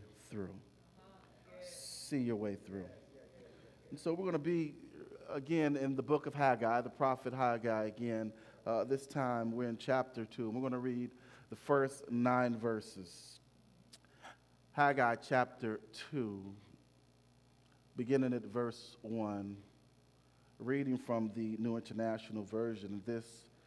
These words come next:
is what you'll find. It'll be available for you on at least a couple of the screens today. And of course, if you're watching virtually, they'll be available for you there.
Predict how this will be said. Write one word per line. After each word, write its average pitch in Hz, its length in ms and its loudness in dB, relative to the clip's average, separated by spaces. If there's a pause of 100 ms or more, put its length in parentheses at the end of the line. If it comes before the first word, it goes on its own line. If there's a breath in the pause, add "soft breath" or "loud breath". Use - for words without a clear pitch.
(1500 soft breath)
is - 160 -16
what 123 180 -10
you'll 120 100 -4 (160)
find. 123 340 -2
It'll 120 120 -8
be 120 120 -4
available 117 420 -2
for 117 260 -2
you 113 320 -6 (1120 loud breath)
on 120 160 -6
at 120 80 -6
least 120 160 -6
a 101 60 -14
couple 110 320 -2
of 98 80 -6
the 95 60 -14
screens 110 500 -6
today. 113 420 -4
And 107 80 -6
of 101 140 -12
course, 117 240 -4
if 107 100 -12
you're 113 100 -6
watching 113 360 0
virtually, 107 600 -4 (600 loud breath)
they'll 107 100 -6
be 110 100 -2
available 104 440 -2
for 104 200 -6
you 98 120 -4
there. 92 340 -6